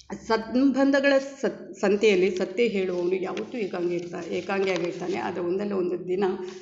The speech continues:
ಆ ಸತ್ಯಕ್ಕೆ ಜಯ ಮಾತ್ರ ಸಿಕ್ಕೇ ಸಿಗುತ್ತೆ. ಸ್ವಲ್ಪ ಕಾಯಬೇಕು ಅಷ್ಟೇ. ಏಕಾಂಗಿನೇ ಅಲ್ವಾ? ಸುಳ್ಳು ಹೇಳಿದರೆ ಮಾತ್ರ ಒಮ್ಮೆ ಗೆಲ್ಬೋದು, ಆದರೆ ಅದು ಯಾವತ್ತೂ ಶಾಶ್ವತ ಆಗಿರೋದಿಲ್ಲ. ಸತ್ಯ ಹೇಳಿ, ಏಕಾಂಗಿ ಆದರೂ ಪರವಾಗಿಲ್ಲ, ಒಂದಲ್ಲ ಒಂದು ದಿನ ಅದು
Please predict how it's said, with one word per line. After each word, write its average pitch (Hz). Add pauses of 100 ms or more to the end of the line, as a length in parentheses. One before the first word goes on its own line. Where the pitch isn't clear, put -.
ಆ 175
ಸತ್ಯಕ್ಕೆ 170
ಜಯ 175
ಮಾತ್ರ 185
ಸಿಕ್ಕೇ 180
ಸಿಗುತ್ತೆ. 170
ಸ್ವಲ್ಪ 226
ಕಾಯಬೇಕು 180
ಅಷ್ಟೇ. 190 (320)
ಏಕಾಂಗಿನೇ 175
ಅಲ್ವಾ? 175
ಸುಳ್ಳು 220
ಹೇಳಿದರೆ 214
ಮಾತ್ರ 208
ಒಮ್ಮೆ 202
ಗೆಲ್ಬೋದು, 196
ಆದರೆ 185
ಅದು 202
ಯಾವತ್ತೂ 175
ಶಾಶ್ವತ 190
ಆಗಿರೋದಿಲ್ಲ. 175
ಸತ್ಯ 240
ಹೇಳಿ, 175
ಏಕಾಂಗಿ 196
ಆದರೂ 247
ಪರವಾಗಿಲ್ಲ, 202
ಒಂದಲ್ಲ 202
ಒಂದು 196
ದಿನ 190
ಅದು 208